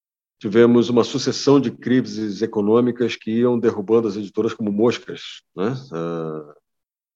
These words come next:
porque não tínhamos o, o, o, o, o,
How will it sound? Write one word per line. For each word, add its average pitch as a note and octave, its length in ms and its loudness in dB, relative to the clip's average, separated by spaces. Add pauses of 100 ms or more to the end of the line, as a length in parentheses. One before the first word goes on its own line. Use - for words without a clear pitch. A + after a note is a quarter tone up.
porque B2+ 680 2
não C3+ 200 4
tínhamos A#2 680 0
o, G#2 560 -4
o, A2 100 -6
o, G2+ 840 -4
o, F2 140 -10 (480)
o, F2+ 440 -4